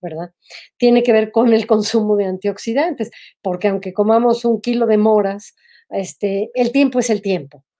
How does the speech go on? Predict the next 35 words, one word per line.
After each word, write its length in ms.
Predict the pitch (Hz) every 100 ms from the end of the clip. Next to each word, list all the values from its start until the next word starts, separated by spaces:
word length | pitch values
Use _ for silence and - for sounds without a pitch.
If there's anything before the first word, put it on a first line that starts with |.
| _ - - -
Y 200 | 226 269
estas 260 | 269 302
mujeres 400 | 294 - 294 277
también 500 | 269 240 240 320 294
son 200 | 208 202
testigos 640 | 220 208 - 254 220 202 180
de 100 | 175
su 180 | 190 185
tiempo, 360 | 190 170 170
dan 240 | 185 233 233
cuenta 420 | 247 247 240 196
de 100 | 196
ese 160 | 185 202
paso 320 | 185 180 185
del 120 | 143
tiempo. 360 | 160 143 - - - - _
¿Por 200 | 262 262
qué 180 | - 320
radicales 600 | 302 294 277 269 269 226
libres? 420 | 262 247 208 185 _ _ _ _
Bueno, 480 | 285 294 269 214 190 175
verán 340 | 214 233 247
cuando 240 | 262 233 240
lean 300 | 247 247 247
la 100 | 247
novela 400 | 247 233 226 226
que 100 | 185
las 220 | 185 -
tres 260 | 247 247
deciden 440 | 240 220 226 220 214
vivir 320 | 214 214 202
de 100 | 220
una 140 | 214
manera 320 | 196 190 196 196
distinta 760 | 170 - - 208 185 147 143